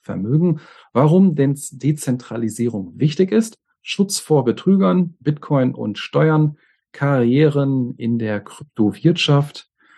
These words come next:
Das sind so ein paar Schlagwörter gewesen von den Kursen. Nach dem Abschluss der, der, des Sommerkurses in der Marcy Houses will die Bitcoin Academy bald auch andere Stadtteile besuchen. Ähm,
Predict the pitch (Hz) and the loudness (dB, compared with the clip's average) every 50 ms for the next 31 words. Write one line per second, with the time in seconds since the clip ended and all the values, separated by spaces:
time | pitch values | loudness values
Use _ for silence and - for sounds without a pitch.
0 | _ _ _ _ _ _ - - - - - 113 98 - - 104 101 98 - - | _ _ _ _ _ _ -12 -8 -4 -2 0 0 0 0 -2 -4 -4 -4 -4 -4
1 | 101 98 98 101 - - - - - 113 98 107 - - - 110 107 101 98 104 | -2 -2 -2 -2 -4 -6 -6 -6 -4 -2 -2 -4 -2 -4 -4 -2 -2 -2 -2 -2
2 | 101 101 101 98 - - - _ _ - 101 98 95 87 - - - - 160 160 | -2 -4 -6 -8 -12 -16 -20 _ _ -2 -2 0 0 -2 -4 -8 -4 0 2 4
3 | 151 143 147 143 143 - - - - - _ - 135 147 156 - 170 - - - | 4 6 4 4 2 0 -4 -16 -20 -20 _ 0 2 2 4 4 2 2 2 0
4 | - 147 - - - 135 127 127 127 123 - - - - _ 120 113 - 117 113 | -2 0 0 0 0 2 2 2 2 2 -2 -6 -12 -16 _ -18 -6 -2 0 0
5 | 110 107 107 - - - 123 - - 113 110 - - 123 117 - - 127 139 143 | 0 0 -2 -4 -8 -12 -14 -12 -10 -10 -10 -10 -10 -14 -12 -6 -2 0 2 2
6 | 127 131 - - 131 123 117 123 123 117 117 - - - - 113 107 107 101 98 | 0 0 -2 -4 -4 -2 -2 -2 -4 -4 -4 -6 -8 -10 -12 -12 -10 -8 -8 -6
7 | 104 104 120 127 - - 117 104 104 110 110 110 110 107 - - - _ _ _ | -4 -4 -4 -4 -4 -6 -8 -6 -4 -4 -4 -4 -6 -8 -10 -12 -14 _ _ _
8 | _ _ _ - 113 107 107 104 101 98 - - 151 151 - 135 127 117 117 - | _ _ _ -4 -2 0 0 0 -2 0 0 -2 -2 0 0 2 2 2 2 0
9 | - - - - 117 117 120 117 113 110 107 - 98 104 113 117 113 - - - | -6 -14 -8 -4 -2 0 2 2 0 0 -2 -2 0 2 2 2 0 -2 -6 -6
10 | 107 104 101 - - - 135 165 156 135 120 110 - - - - - 110 110 - | -4 -4 -4 -6 0 2 4 4 6 4 4 2 0 -4 -6 -4 -4 -4 -4 -6
11 | - - 110 104 101 104 95 101 95 101 113 127 127 - 180 180 185 - - _ | -8 -6 -4 -4 -4 -4 -4 -6 -4 -2 -2 -2 0 0 0 0 0 -2 -6 _
12 | _ _ _ _ _ _ _ _ _ _ _ _ _ _ _ _ _ - - 107 | _ _ _ _ _ _ _ _ _ _ _ _ _ _ _ _ _ -10 -4 -2
13 | 104 101 95 95 92 95 - | 0 0 2 0 0 -2 -4